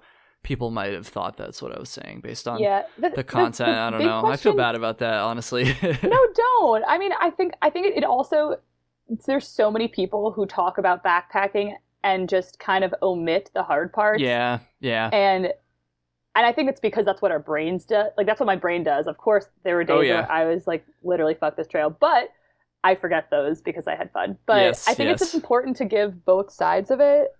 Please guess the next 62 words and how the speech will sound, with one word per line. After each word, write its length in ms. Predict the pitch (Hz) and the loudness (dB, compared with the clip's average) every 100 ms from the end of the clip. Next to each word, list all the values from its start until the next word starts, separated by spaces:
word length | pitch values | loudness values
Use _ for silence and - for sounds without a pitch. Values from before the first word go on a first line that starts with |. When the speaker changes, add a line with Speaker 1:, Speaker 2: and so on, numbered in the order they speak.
| - | 0
Speaker 2:
Um, 480 | 190 175 165 190 202 _ _ _ _ _ _ _ _ | 2 2 0 -8 -16 _ _ _ _ _ _ _ _
I 80 | - | -2
don't 100 | 208 | 2
know. 240 | 175 165 - - | 2 0 -2 0
I, 140 | 214 | 2
I 220 | 220 208 | 2 2
wish 280 | 214 208 - | 4 2 2
I 80 | 262 | 2
had 200 | 262 233 | 2 0
recorded 380 | 202 - 202 202 | 0 2 2 4
myself 380 | 185 - 185 190 | 0 0 -2 -2
when 100 | 185 | -2
I 60 | |
was 100 | 165 | -2
crying, 500 | - 165 196 175 160 | -2 0 2 2 0
'cause 140 | 170 175 | -2 0
that 160 | 175 | 2
would 100 | 190 | 2
have 60 | 170 | 0
been 100 | 170 | -2
a 60 | |
good 180 | 160 170 | -2 -4
part 200 | - 160 | -2 -2
of 40 | 160 | -2
my 120 | 151 | -2
vlog, 400 | 165 156 156 160 - _ _ - 120 | 0 2 2 0 -8 _ _ -16 -6
but 260 | 135 160 156 202 | 0 2 0 -2
Speaker 1:
<laughs> 120 | 185 | -2
Speaker 2:
I 100 | 175 | 0
did 160 | 180 202 | 0 0
not. 360 | 247 285 143 - _ _ _ | 2 0 -2 -8 _ _ _
Next 220 | 202 - | -8 -6
time. 320 | - 156 151 - _ - | -4 -4 -6 -12 _ -6
Speaker 1:
Next 240 | 147 - | -6 -4
time, 380 | 139 127 117 113 | -2 -2 -2 -4
yeah. 300 | 113 107 110 - | -4 -4 -6 -8
Next 220 | 123 - | -8 -6
time. 220 | 120 117 | -4 -2
Speaker 2:
Yeah. 260 | - - - _ _ _ _ | -2 -4 -8 _ _ _ _
Speaker 1:
Um, 580 | 147 139 135 127 120 113 _ _ _ - | -2 2 2 0 -6 -10 _ _ _ -12
okay, 380 | 127 117 107 110 | -8 -4 -4 -2
yeah. 160 | 113 127 | -2 0
It, 240 | 196 202 | 2 0
it's, 320 | 208 - - 160 | -2 -4 -6 -6
it's, 480 | 180 - - - - _ _ - | -4 -4 -6 -8 -14 _ _ -2
I 40 | |
don't 80 | 139 | 2
Speaker 2:
Well, 60 | 123 | 2
Speaker 1:
know. 140 | 113 131 | 2 0
It 80 | |
is 140 | 127 117 | -2 -2
what 100 | 107 | -4
it 120 | 95 | -4
is. 320 | 101 - - - | -6 -8 -14 0
What 100 | 285 | 4
Speaker 2:
I 20 | |
Speaker 1:
were 60 | |
Speaker 2:
have 80 | 330 | 4
Speaker 1:
you 40 | - | 4
Speaker 2:
a 20 | |
Speaker 1:
gonna 60 | |
say? 60 | - | 2